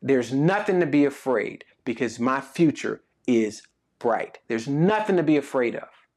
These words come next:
because my future is bright.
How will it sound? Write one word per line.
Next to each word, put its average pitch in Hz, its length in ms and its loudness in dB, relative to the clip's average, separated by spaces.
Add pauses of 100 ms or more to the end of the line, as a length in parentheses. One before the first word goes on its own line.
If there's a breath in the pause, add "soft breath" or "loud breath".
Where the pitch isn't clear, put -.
(300)
because 127 280 -2
my 131 180 2
future 165 680 -2 (280)
is 123 440 2 (680)
bright. 120 560 -4